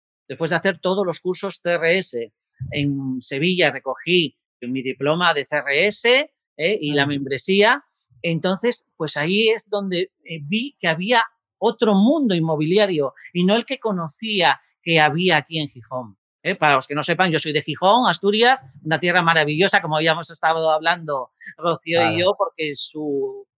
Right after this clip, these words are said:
Speaker 2: Mi
Speaker 1: sus fa-,
Speaker 2: familia, mi padre
Speaker 1: ¿eh?
Speaker 2: era
Speaker 1: sus
Speaker 2: asturiano.
Speaker 1: familiares, era
Speaker 2: <laughs>
Speaker 1: asturiano. Entonces, claro, después de ver todo lo que se guisaba en el congreso y ver cómo otros compañeros iban compartiendo contigo sus experiencias, qué era lo que estaban haciendo y tal,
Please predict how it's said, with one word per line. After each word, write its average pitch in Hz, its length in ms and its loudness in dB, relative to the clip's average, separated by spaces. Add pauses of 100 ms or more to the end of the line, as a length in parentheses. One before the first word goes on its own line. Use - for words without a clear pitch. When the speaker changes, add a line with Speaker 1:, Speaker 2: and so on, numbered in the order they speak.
(220)
Speaker 2:
Mi 135 100 -2
Speaker 1:
sus 135 80 -2
fa-, 131 100 2
Speaker 2:
familia, 127 440 0
mi 139 160 0
padre 147 260 4 (120)
Speaker 1:
¿eh? - 20 2
Speaker 2:
era 139 200 4
Speaker 1:
sus 120 120 2
Speaker 2:
asturiano. 120 220 -4
Speaker 1:
familiares, 165 540 2 (200)
era 151 180 2
Speaker 2:
<laughs> - 0 -
Speaker 1:
asturiano. 151 600 -2 (260)
Entonces, 196 420 0
claro, 214 400 4 (220)
después 160 320 -2
de 262 100 4
ver 240 200 0 (120)
todo 254 300 0
lo 220 120 -4
que 180 440 -4
se 156 180 -16
guisaba 143 640 2
en 143 160 -12
el 131 220 -10
congreso 190 720 -4 (440)
y 175 140 -2
ver 208 420 2
cómo 220 500 2 (200)
otros 226 280 -4
compañeros 202 600 -2
iban 233 200 -4
compartiendo 202 600 -6
contigo 185 380 -8
sus 175 220 -10
experiencias, 175 800 -2 (220)
qué 190 80 4
era 220 160 4
lo 240 100 -2
que 214 80 -6
estaban 196 360 0
haciendo 185 360 -4
y 151 80 -8
tal, 185 220 2